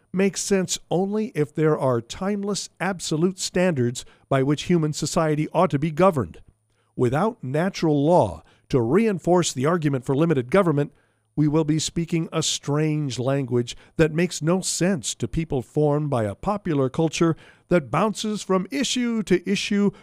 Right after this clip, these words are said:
with no one allowed to judge anyone else's words or actions by objective standards. That's why we, on the conservative right,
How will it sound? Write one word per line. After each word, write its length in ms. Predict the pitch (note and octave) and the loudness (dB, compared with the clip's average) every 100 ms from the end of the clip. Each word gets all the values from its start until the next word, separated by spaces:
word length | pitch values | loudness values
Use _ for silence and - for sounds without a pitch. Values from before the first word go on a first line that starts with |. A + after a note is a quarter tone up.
| - | 2
with 220 | E3+ E3+ | 4 4
no 280 | C#3 D3+ A#3 | 2 4 4
one 360 | B3 C3 D#2+ - _ - | 4 2 -2 -16 _ 0
allowed 520 | D3+ E3+ G3 F3+ C#3 | 2 4 2 0 -2
to 120 | D3 | -4
judge 400 | B2+ F3+ G3 - - | 2 2 2 -2 -6
anyone 460 | C#4+ B3+ E3+ D3+ | -2 0 2 2
else's 420 | D#3+ G#3 - C#3+ A2 | 2 0 0 -4 -4
words 480 | A#2+ E3+ D#3+ B2+ - | 0 2 0 -2 0
or 180 | D3+ E3+ | 2 2
actions 580 | C#3+ F#3 - G#2+ A#2+ - _ _ - | 0 -2 -4 -8 -8 -12 _ _ -2
by 120 | C#3 | 0
objective 520 | D3 C3+ F#3 - D3+ | 2 2 0 0 -6
standards. 680 | - A3 A#3 D3 F2+ - - _ _ _ _ _ | -2 -2 0 -2 -6 -10 -16 _ _ _ _ _
That's 340 | F3 F#3+ - D#3+ | -6 -6 -6 -6
why 220 | C#3+ B2+ | -2 -2
we, 540 | A2+ F3 G3 C#3 C#3+ - - | -4 -4 -4 -4 -6 -8 -6
on 180 | B2+ D#3 | -4 -2
the 80 | |
conservative 640 | D3 C3+ - F3+ D3+ C3 G#2+ | -4 -4 -4 -4 -2 -2 0
right, 320 | D3 D#3 A#2+ | 2 2 0